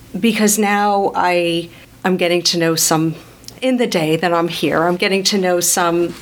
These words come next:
local people and definitely continuing the conversation with them. And they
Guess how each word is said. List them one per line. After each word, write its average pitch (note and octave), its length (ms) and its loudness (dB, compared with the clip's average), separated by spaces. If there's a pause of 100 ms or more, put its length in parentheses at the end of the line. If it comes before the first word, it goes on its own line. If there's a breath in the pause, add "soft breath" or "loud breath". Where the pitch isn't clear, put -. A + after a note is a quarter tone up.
(120)
local F#3+ 340 0
people F3 600 0
and E3+ 460 0 (480 loud breath)
definitely F#3 580 0
continuing F3 680 -2
the F3 100 -2
conversation E3 840 -2
with E3 180 -2
them. E3 380 0 (540 loud breath)
And F3+ 480 2 (260)
they A#3 680 0